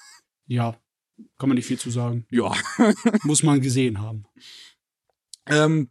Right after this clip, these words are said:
Speaker 2: dann haben wir zweimal noch Boys Love, einmal prickelnde Posen.
Speaker 1: <laughs> Cooler Titel. <laughs>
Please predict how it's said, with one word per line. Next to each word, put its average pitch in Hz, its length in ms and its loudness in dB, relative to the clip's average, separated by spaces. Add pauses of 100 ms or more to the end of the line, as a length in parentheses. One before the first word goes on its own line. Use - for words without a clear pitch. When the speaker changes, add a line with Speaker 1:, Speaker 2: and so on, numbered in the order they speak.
Speaker 2:
dann 208 300 2
haben 208 640 0
wir 202 760 2
zweimal 185 640 2
noch 160 260 -2
Boys 165 520 0
Love, 226 500 -2
einmal 190 880 0 (460)
prickelnde 233 720 2
Posen. 202 800 0 (360)
Speaker 1:
<laughs> 156 360 0
Cooler 196 300 0
Titel. 151 280 0 (480)
<laughs> - 400 -2